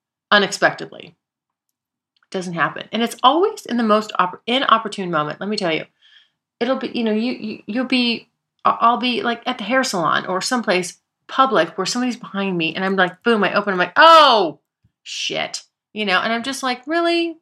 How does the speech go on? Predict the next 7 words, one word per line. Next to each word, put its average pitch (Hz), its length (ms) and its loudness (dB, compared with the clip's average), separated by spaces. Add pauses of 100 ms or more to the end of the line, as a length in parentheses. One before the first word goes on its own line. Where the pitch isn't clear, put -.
(1120)
Did 196 180 -2
you 175 100 0
have 269 420 2
to 339 80 -2
send 302 280 -4
it - 120 -8
now? 233 420 -6